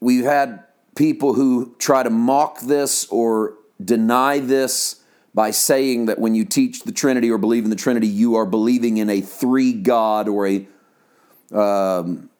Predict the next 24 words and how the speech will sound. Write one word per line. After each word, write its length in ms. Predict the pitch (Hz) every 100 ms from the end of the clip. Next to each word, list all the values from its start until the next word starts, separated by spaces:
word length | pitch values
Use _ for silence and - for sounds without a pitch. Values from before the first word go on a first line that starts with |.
| _ _ _ _ _ _
polyistic 1000 | - 151 143 131 127 123 123 - 123 113
God 560 | 95 117 107 104 98 -
theory. 440 | - 131 113 87
But 400 | 69 95 113 - _ _
that 540 | 98 131 165 175 - _
is 240 | 143 120
to, 420 | - 135 123 117 117
I 220 | 135 175
think, 500 | 175 117 101 101 -
misunderstand, 1600 | 101 107 147 - 147 131 113 107 - - 147 135 98 90 95 98 _ _ _ _ _ _ _ _ _ _ _ _
and 140 | 117 135
I'm 100 | 139
not 200 | 131 113
here 320 | 127 120 110
to, 220 | - 101
I'm 120 | 110
not 160 | 120 113
gonna 160 | 113
try 180 | 90 123
to 80 | 110
give 220 | 98 104
you 140 | 104 98
a 40 |
deep 420 | 90 107 104 -